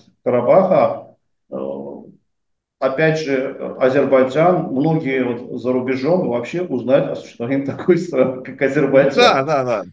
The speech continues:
Speaker 2: да. Это, этот антипиар работает на нас тоже, да, как, как говорится.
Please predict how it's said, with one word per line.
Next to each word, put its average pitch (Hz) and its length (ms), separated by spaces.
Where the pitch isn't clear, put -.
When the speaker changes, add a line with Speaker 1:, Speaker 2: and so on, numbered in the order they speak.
Speaker 2:
да. 92 160
Это, 147 220
этот 175 300
антипиар 165 520
работает 139 500
на 107 140
нас 107 220
тоже, 78 280
да, 120 160
как, 67 300
как 73 180
говорится. 69 520